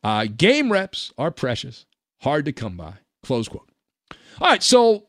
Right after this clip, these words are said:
let's parse the words of Jerry Jones. It's a fun game in sports radio. You can play along. Parsing the words of Jerry Jones as we discuss the question. All right, the question is, is this.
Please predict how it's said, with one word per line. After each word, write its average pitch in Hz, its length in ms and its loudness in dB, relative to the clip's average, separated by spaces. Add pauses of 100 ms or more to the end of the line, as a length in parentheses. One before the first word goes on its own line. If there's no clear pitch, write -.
let's 254 200 2
parse - 520 2
the 269 100 0
words 247 560 2
of 160 80 0
Jerry 180 300 0
Jones. 160 340 -2
It's - 120 -10
a - 40 -10
fun 190 200 0
game 151 280 0
in 135 60 -2
sports 127 380 -4
radio. 127 260 -2
You 185 120 -2
can 135 140 -8
play 123 160 -2
along. 123 400 -4 (440)
Parsing 220 500 -2
the 190 80 0
words 151 400 -2
of 131 100 -2
Jerry 120 260 -2
Jones 85 540 -12 (460)
as 110 220 -4
we 127 120 0
discuss 110 500 -4
the 151 120 -4
question. - 520 4 (760)
All 110 80 -6
right, 147 100 -2
the 143 60 -16
question 220 260 2
is, 139 160 0 (260)
is 147 180 0
this. 104 160 -4